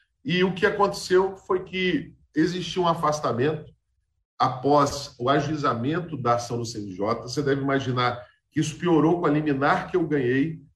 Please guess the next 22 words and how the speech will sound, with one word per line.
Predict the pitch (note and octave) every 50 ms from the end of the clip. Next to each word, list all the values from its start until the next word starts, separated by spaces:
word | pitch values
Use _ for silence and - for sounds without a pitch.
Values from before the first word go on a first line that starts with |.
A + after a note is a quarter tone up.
| _ _
Nós | B2+ C#3 D3 C#3 - D#3+
adiamos | D#3+ D3+ D3 D3+ D3+ E3+ - - - F3
a | F3
integração | E3 E3 E3+ D#3 D#3 C#3+ C3 A#2+ - - C#3+
de | C#3+ C#3+
comarcas | - C3 A#2 A2+ A#2 B2 D3 D3 - C#3+ B2+
por | - A#2 A#2+
mais | B2 C3+ D#3+ F#3 F#3 D#3+
de | D3+
um | C#3+ C#3
ano | C#3 C3+ A2
e |
meio. | G2+ G2+ G#2 A2 B2 C3 B2+ - - _ _ _
Nós | - C3 D#3 D#3+ D#3+
ganhamos | D#3+ - D#3 E3 F#3+ G3 G3 F3 -
parcialmente | - - F3+ F#3+ F#3+ - - G3 D#3+ C3+ B2+ C#3 D3+ D#3+ D#3 D3
a | B2+ A#2+
ação | - - B2 B2
no | A#2+
C | A2+ - -
N | A2+ A2 G2+ F#2+
J | F2 G#2 A#2 C3 C3 - D#3 D3 -